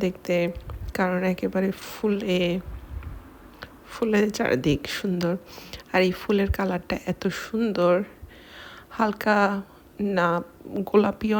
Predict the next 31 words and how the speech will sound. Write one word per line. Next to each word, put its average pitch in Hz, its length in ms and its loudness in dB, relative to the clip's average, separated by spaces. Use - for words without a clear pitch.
না 220 140 4
একেবারে, 214 420 4
আবার 185 240 6
বেগুনিও 185 440 6
না, 175 80 6
দুটার 180 360 4
মিশ্রণে। 160 580 -2
তো - 60 0
ভালো 196 240 6
লাগছিল। 185 380 2
তো 285 60 0
যাই 226 260 6
হোক, 220 140 4
ঘুরতে 214 280 2
ঘুরতে 208 320 0
এই 196 140 2
তো 220 80 2
আমার 190 220 4
বাবা 185 260 2
টায়ার্ড 170 360 6
হয়ে 190 240 2
গিয়েছে। 170 440 0
তো - 60 -6
আমার 180 160 0
আব্বাকে 180 320 -2
আমি 175 180 -4
এখানে 180 200 -4
সুন্দর 202 280 -6
করে 180 160 -2
শুয়ে 180 320 0
দিয়েছি। 175 440 0